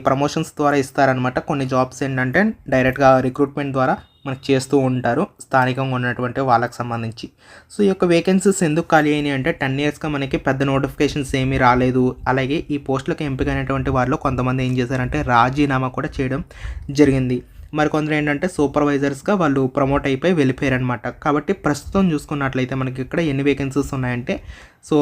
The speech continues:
మొత్తంగా ఖాళీల్లో ఆరు వేల మూడు వందల తొంభై తొమ్మిది ఏమో టీచర్ పోస్టులు ఖాళీగా ఉంటే హెల్పర్కి సంబంధించి, ఆ, ఏడు వేల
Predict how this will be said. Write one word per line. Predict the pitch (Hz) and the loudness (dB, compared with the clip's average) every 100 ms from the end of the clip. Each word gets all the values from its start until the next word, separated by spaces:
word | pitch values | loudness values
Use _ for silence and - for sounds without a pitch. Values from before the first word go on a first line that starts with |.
| 143 | 2
మొత్తంగా | 135 135 147 160 180 | 0 -2 -2 -2 -2
ఖాళీల్లో | 143 139 135 135 190 - 139 | 0 2 2 0 -2 0 4
ఆరు | 139 147 | 4 4
వేల | 147 160 156 | 0 0 -2
మూడు | 139 135 | -2 -2
వందల | 135 135 135 | -2 -2 -4
తొంభై | 135 131 127 | -4 -4 -4
తొమ్మిది | 135 131 | -4 -2
ఏమో | 156 196 147 | 0 0 -2
టీచర్ | 139 151 - | 0 0 2
పోస్టులు | 143 - 147 | 0 -2 0
ఖాళీగా | 131 127 131 131 | 2 2 0 -2
ఉంటే | 131 190 | -2 -2
హెల్పర్కి | 147 139 160 - 165 | -2 0 -4 -2 -4
సంబంధించి, | 143 135 135 - 262 - - - - 135 | -2 -2 -4 -4 -6 -8 -20 -20 -10 0
ఆ, | 139 143 - 147 | 4 4 4 4
ఏడు | 151 160 | 4 4
వేల | 156 | 2